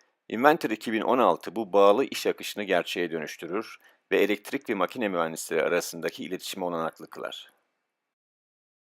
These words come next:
Bu sistemler arasında iletişim için artık X M L dosyalarına gerek kalmaz. Basit bir elektromekanik bağ yaratılır.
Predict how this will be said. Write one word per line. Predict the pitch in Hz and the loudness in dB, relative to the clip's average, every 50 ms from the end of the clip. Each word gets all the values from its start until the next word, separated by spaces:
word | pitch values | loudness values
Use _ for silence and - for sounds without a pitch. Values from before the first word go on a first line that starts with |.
| _ _ _ _ _ _ _ _ _ _ _ _ _ _ _ _ _ _ _ _ _ _ _ _ _ _ _ _ _ _ _ _ _ | _ _ _ _ _ _ _ _ _ _ _ _ _ _ _ _ _ _ _ _ _ _ _ _ _ _ _ _ _ _ _ _ _
Bu | - 175 | -2 -2
sistemler | - - 160 - - - 110 - 110 123 127 | -2 0 -2 -2 2 4 4 4 6 4 4
arasında | 113 98 85 82 - - - 78 76 - 95 95 - _ | 4 2 0 -2 -4 -6 -10 -8 -4 -4 -4 -4 -4 _
iletişim | - 98 107 104 - - - 156 147 | -6 -6 -6 -4 -4 -4 -4 -4 -4
için | 113 - - - 92 - | -4 -6 -6 -8 -6 -2
artık | - 101 107 104 - 123 - | 0 0 0 0 -2 -10 -10
X | - - - - 120 | -10 -8 -4 -2 -2
M | 117 117 120 123 | 0 2 2 0
L | 127 120 - _ _ _ _ _ _ | 0 -4 -10 _ _ _ _ _ _
dosyalarına | 92 95 - - - 92 87 92 92 98 98 | -4 -4 -2 -2 -4 -2 -2 -2 -4 -4 -4
gerek | 92 87 85 95 - _ | -4 -2 -2 -4 -4 _
kalmaz. | - 85 73 69 65 64 - - - - - _ _ _ _ _ _ _ _ _ _ _ _ _ _ _ _ - | -2 -2 -2 -2 -6 -8 -8 -12 -12 -14 -16 _ _ _ _ _ _ _ _ _ _ _ _ _ _ _ _ -4
Basit | 110 - - - - _ | -2 -2 -2 -4 -2 _
bir | 151 135 | 0 0
elektromekanik | 92 101 117 113 - - 117 117 113 110 - 123 120 117 - _ | 2 0 -2 -2 -2 -4 -2 -2 -2 -4 -4 -6 -6 -8 -2 _
bağ | - 101 98 90 | 4 4 4 4
yaratılır. | 78 71 67 69 - - - - - - - - | 2 0 -4 -6 -10 -12 -20 -20 -20 -20 -20 -20